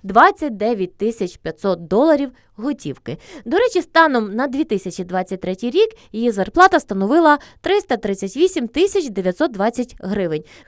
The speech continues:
Тобто заробляє вона в місяць двадцять вісім тисяч гривень, а це приблизно сімсот доларів. Цікаво, скільки їй обходиться заправити Land Rover, який купила мама, і скільки потрібно заплатити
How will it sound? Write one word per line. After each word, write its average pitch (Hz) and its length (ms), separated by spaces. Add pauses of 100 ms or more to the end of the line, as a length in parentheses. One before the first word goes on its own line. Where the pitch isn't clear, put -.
(140)
Тобто 466 240
заробляє 254 480
вона 240 240
в 214 40
місяць 302 400
двадцять 208 500
вісім 202 300
тисяч 190 320
гривень, 330 480
а - 120
це 403 300
приблизно 254 460
сімсот 208 420
доларів. 160 400 (500)
Цікаво, 403 380
скільки 415 420
їй 392 60
обходиться 302 560
заправити 240 560
Land 226 420
Rover, 311 460
який 208 320
купила 254 480
мама, 240 400
і 202 120
скільки 254 400
потрібно 294 560
заплатити 269 640